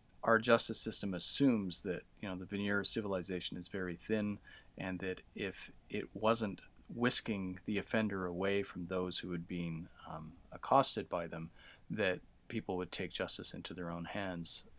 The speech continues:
and, uh, basically chaos would ensue. But the downside of that is that there's no prospect or little prospect of community healing when the person who has committed a crime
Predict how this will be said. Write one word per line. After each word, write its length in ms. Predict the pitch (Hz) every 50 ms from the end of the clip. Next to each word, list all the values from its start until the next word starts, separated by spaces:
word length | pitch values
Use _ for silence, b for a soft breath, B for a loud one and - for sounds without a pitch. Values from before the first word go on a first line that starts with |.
| - -
and, 320 | 92 90 87 87 90 87 - -
uh, 40 | - - - - - - -
basically 360 | - 110 92 - - - 85 85
chaos 500 | - - - 104 95 80 73 78 - -
would 120 | - 90
ensue. 460 | 82 82 - - - 107 95 80 80 - B B B B B B B B B B _
But 180 | - 127 - - - - _ - -
the 100 | - 131
downside 540 | 131 143 143 165 202 220 214 - 113 101 101
of 80 | 98 -
that 280 | 95 90 90 - - - -
is 240 | - 131 117 104 -
that 220 | - 110 104 - - b b b b b b b -
there's 460 | - - 123 117 110 110 107 - - - -
no 280 | 131 123 139 165 170 170 -
prospect 800 | - - - - 120 139 139 - - - - 90 85 85 - -
or 160 | 98 95 95 110
little 220 | 131 - 139 123
prospect 600 | - - - 98 95 - - - 104 95 90 - - -
of 120 | - - -
community 540 | - - 120 120 120 117 117 110 98 104 92
healing 560 | - - - 147 156 151 117 90 87 87 87 - - -
when 260 | 107 101 101 98 95 -
the 80 | 101
person 440 | - - - 123 117 - - 113 107
who 160 | 92 90 107
has 160 | 101 92 -
committed 440 | - - 107 107 123 135 143 127 87
a 40 | 90
crime 460 | - - - 95 92 90 87 87 87